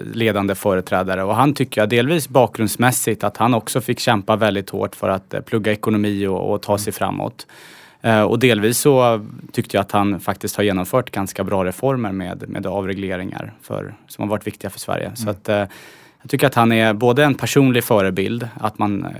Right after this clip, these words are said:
Speaker 1: om man sliter hårt så spelar det ingen roll vilket arbetarhem man kommer ifrån. Man kan komma väldigt långt här i Sverige. Så det tycker jag fler borde se.
Speaker 2: Mm. Relativt få, eh,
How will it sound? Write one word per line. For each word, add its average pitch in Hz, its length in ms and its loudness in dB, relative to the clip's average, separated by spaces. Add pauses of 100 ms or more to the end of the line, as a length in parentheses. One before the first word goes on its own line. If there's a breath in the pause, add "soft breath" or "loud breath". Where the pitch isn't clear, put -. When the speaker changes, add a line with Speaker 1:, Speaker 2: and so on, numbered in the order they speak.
(160)
Speaker 1:
om - 120 -6
man 113 140 0
sliter 123 360 2
hårt 110 260 2
så 110 100 -4
spelar 110 240 0
det 107 60 2
ingen 104 160 0
roll 120 300 0
vilket 98 320 -8
arbetarhem 98 560 0
man 95 140 -4
kommer 120 260 0
ifrån. 98 200 -6
Man 95 120 -2
kan 101 140 -8
komma 98 260 -2
väldigt 95 320 -2
långt 123 280 0
här 98 100 -4
i 95 60 -2
Sverige. - 420 -6
Så - 180 -16
det 113 80 -8
tycker 110 280 -8
jag 98 200 -6 (480 loud breath)
fler 117 220 2
borde 95 420 -4
se. - 160 -12
Speaker 2:
Mm. 107 320 -12 (1300 loud breath)
Relativt 151 600 2
få, 156 380 4
eh, 139 200 -4